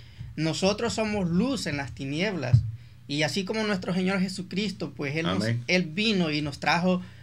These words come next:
Speaker 1: lo que Dios le reveló a Él, las buenas nuevas de salvación,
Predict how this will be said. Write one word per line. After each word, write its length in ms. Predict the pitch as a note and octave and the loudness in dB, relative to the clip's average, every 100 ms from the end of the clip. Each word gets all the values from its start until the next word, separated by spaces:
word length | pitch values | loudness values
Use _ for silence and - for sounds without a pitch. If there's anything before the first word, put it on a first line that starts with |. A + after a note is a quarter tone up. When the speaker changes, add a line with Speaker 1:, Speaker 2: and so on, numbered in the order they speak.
| - - | -16 -2
Speaker 1:
lo 340 | E3 F#3 F3 | 6 6 6
que 220 | D#3 C#3 | 4 2
Dios 240 | C#3+ G#3 A3 | 4 2 2
le 120 | F3+ | -2
reveló 440 | D3+ C#3+ D3 D#3+ | -2 -2 0 4
a 140 | F#3+ A3 | 6 6
Él, 260 | F3 F3+ - | 6 0 -6
las 220 | D3 C3 | -4 -2
buenas 240 | D#3 F3+ F#3 | 0 2 2
nuevas 260 | F#3+ D#3 | 4 2
de 100 | D#3 | 2
salvación, 640 | F3 F3+ F3 F3 F3+ F3 F#3 | -2 -2 0 -2 0 -2 -4